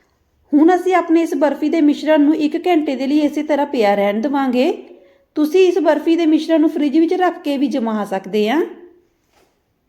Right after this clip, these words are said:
ਹੁਣ ਅਸੀਂ ਚਮਚ ਦੇ ਨਾਲ ਸਾਰੇ ਉੱਪਰਲੇ ਪਿਸਤੇ ਨੂੰ ਇੱਕ ਵਾਰ ਸੈੱਟ ਕਰ ਦੇਵਾਂਗੇ। ਇੱਕ ਘੰਟਾ ਬਰ-,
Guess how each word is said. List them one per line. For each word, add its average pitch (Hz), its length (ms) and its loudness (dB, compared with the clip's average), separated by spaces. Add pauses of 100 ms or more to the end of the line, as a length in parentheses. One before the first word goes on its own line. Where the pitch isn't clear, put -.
(720)
ਹੁਣ 330 220 4
ਅਸੀਂ 392 140 -2
ਚਮਚ 311 360 0
ਦੇ 330 160 -2
ਨਾਲ 320 260 2
ਸਾਰੇ 294 400 0
ਉੱਪਰਲੇ 311 360 -2
ਪਿਸਤੇ 311 400 -4
ਨੂੰ 302 120 2
ਇੱਕ 311 120 -8
ਵਾਰ 285 140 -2
ਸੈੱਟ 269 260 -6
ਕਰ 208 200 -4
ਦੇਵਾਂਗੇ। 240 520 -4 (3000)
ਇੱਕ 370 220 -2 (100)
ਘੰਟਾ 392 280 0
ਬਰ-, 339 160 2